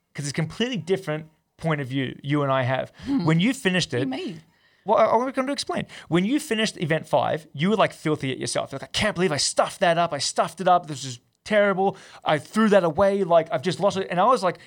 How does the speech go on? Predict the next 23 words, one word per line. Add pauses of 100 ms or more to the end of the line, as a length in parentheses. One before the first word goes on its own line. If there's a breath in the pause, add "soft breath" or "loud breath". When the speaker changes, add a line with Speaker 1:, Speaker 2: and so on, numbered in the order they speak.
Speaker 1:
in
the
moment,
"I
don't
wanna
bring
any
of
this
up."
It's
like, (220 loud breath)
"No,
no,
just
tr-,
get, (460)
Speaker 2:
Yeah.
Speaker 1:
write
that
one
off.